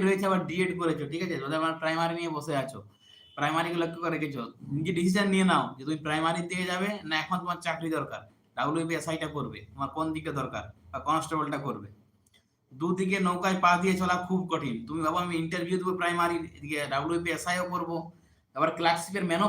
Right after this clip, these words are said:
পরীক্ষা দেবো, এমনকি ভেবে রেখেছো ক্লার্কশিপের ম্যানটাও দেবো ভালো করে, সব দিকে একসঙ্গে লাফালে হবে না, ঠিক আছে? একটা আমি বাস্তব অভিজ্ঞতা থেকে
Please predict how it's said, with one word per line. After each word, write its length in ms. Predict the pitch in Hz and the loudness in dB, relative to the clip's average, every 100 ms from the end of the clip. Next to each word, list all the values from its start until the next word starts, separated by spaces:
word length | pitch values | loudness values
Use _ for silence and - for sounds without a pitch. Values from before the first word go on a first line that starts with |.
| 185 | 4
পরীক্ষা 280 | 196 190 196 | 2 2 2
দেবো, 120 | 185 175 | 2 2
এমনকি 200 | 175 170 | 2 0
ভেবে 120 | 165 170 | 0 2
রেখেছো 220 | 165 160 160 | 2 0 -2
ক্লার্কশিপের 320 | 160 185 165 | -4 -4 -2
ম্যানটাও 260 | 160 160 170 | -2 -2 -2
দেবো 120 | 175 160 | -2 0
ভালো 120 | 160 151 | 0 0
করে, 140 | 147 143 - _ _ - | -4 -8 -16 _ _ -14
সব 180 | - 160 160 | -4 -2 -2
দিকে 120 | 170 185 | -2 -2
একসঙ্গে 240 | - 185 160 | -2 0 2
লাফালে 260 | 170 165 147 | 4 2 2
হবে 140 | 135 135 | 0 -2
না, 60 | 104 - - - | -2 -6 -14 -16
ঠিক 120 | 147 180 | -6 -4
আছে? 120 | 170 - 131 | -4 -6 -6
একটা 140 | - 156 | 0 2
আমি 140 | 170 170 - - 131 | 2 -2 -6 -2 4
বাস্তব 300 | 156 - 202 | 4 2 0
অভিজ্ঞতা 260 | 180 180 180 | 0 0 -2
থেকে 120 | 180 | 0